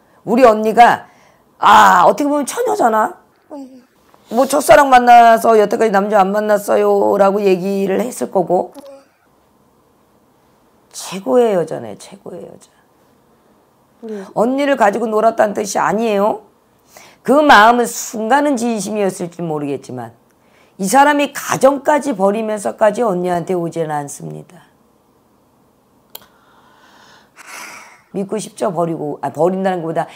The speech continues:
Speaker 1: 이혼을 하고 만약에 언니가 그게 버린다. 어, 저 여자도 너무 괴롭게 만들고 자식들도 안 좋고 나의 사랑을 선택한다. 그래도 언니한테는 지금 철벽이 뚫려서 이 사람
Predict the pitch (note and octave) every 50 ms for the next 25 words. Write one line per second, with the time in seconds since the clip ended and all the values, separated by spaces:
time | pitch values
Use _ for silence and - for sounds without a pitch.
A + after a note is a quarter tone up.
0 | - - _ - E3 G3 G#3 A3 G3+ G3 G3 F#3 F3 - - - B3+ - D#3+ B2+
1 | - - _ _ _ _ _ _ _ _ _ _ _ _ _ - - A3+ C4 C#4+
2 | C4 A#3+ A3+ A#3 B3 A#3+ A#3 A#3 - G#3 F#3+ G#3+ B3 B3+ B3 - - - E3+ F#3+
3 | A#3 A#3+ A3 G3+ F#3 D#3 - - - - - - A#3+ C4 B3 - - - _ _
4 | _ _ _ _ _ - A#3 B3 C4 A#3+ A#3 A3+ A#3+ A#3+ G3+ A3+ A3 G#3+ G#3+ A3
5 | G#3+ F#3+ G#3+ G3+ F3+ G3 - A3 G#3 G3+ G#3 G#3 G3+ G3 G#3+ - - - - -
6 | - - A#3+ A3+ G3 G#3+ G3 G3 F#3+ F#3+ G3 F3 E3 E3 F#3+ G3+ G3+ F#3 F#3+ G#3
7 | G#3+ G#3+ G#3+ G3+ F#3+ A3+ A#3 G3+ A#3 - - G#3 F#3 E3 D#3 B2+ - - - _
8 | _ _ _ _ _ _ _ _ _ _ _ _ _ _ _ _ _ _ - G3
9 | G3 G#3 G#3+ B3 A3+ G3+ G3+ G#3+ A3 A3 G#3 G#3 G3+ G#3 G3+ G#3 F#3+ G3 - E3+
10 | G3 G3 F#3 - - C#4 - C4+ A3 B3+ A#3 G#3+ G#3 G3 - B3 B3+ C4 C4 A3
11 | - E3+ D3 C3 - - _ _ _ _ _ _ _ _ - F3 F3 F#3+ B3 A#3+
12 | C4 C4+ C4